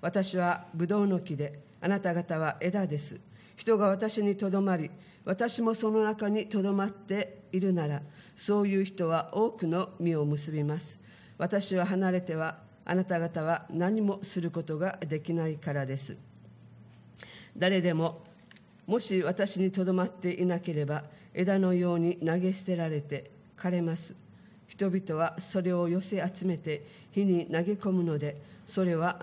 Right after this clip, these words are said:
燃えてしまいます。あなた方が私にとどまり、私の言葉があなた方にとどまるなら、何でもあなた方の欲しいものを求めなさい。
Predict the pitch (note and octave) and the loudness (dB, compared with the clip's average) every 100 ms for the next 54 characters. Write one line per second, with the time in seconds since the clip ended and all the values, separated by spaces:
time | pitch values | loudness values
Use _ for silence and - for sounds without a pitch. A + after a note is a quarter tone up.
0 | E3 D#3+ F#3+ F#3+ E3+ - D#3+ D3 D3 D3 | -4 0 2 2 -2 -2 0 2 0 -2
1 | - - - - - - - - - - | -8 -14 -16 -16 -16 -18 -20 -20 -20 -20
2 | - - - - - - - - G#3 A3 | -20 -20 -18 -20 -20 -20 -12 -2 2 2
3 | A3+ A3 G#3+ G#3 F#3+ F#3+ F#3+ - F#3 G3+ | 2 2 2 2 2 0 -4 -4 -2 -2
4 | G3 F#3+ F#3+ F#3 G3 F#3 D3+ - - - | 2 0 2 0 2 2 0 -6 -14 -16
5 | - F3+ G#3+ G#3 G3+ F#3+ G3+ G3 F3+ E3+ | -6 -2 -2 0 0 0 -2 0 0 2
6 | E3 - - - F3+ G3+ G3+ F#3 F#3+ F#3 | 0 -2 -8 -4 0 0 2 0 2 2
7 | F3+ F3 F#3 F#3+ G3 F3+ E3 D3+ C#3+ D3 | 2 2 0 2 2 2 0 0 -4 -6
8 | - - - - - G#3+ A3+ F#3+ F3 F3 | -18 -20 -20 -16 -2 2 2 2 2 0
9 | - F#3+ G3 F#3+ F#3+ F#3+ F3+ F3+ F#3+ - | 0 0 2 2 2 2 2 2 -2 0
10 | G#3 G3+ F3 E3 F#3+ F3+ D#3+ E3 D3+ D#3+ | 2 2 2 2 0 0 -2 -2 -2 -2
11 | - D3+ | -4 -6